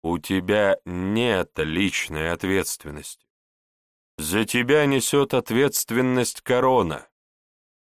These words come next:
Я не намерен поворачиваться к опасности спиной.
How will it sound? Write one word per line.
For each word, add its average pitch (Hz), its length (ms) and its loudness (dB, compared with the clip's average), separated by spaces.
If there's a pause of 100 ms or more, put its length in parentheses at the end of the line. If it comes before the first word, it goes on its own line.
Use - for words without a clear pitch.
(360)
Я 78 300 -4
не 90 140 -2
намерен 98 560 0
поворачиваться 82 840 -2
к - 80 -6
опасности 92 680 -2
спиной. 117 600 0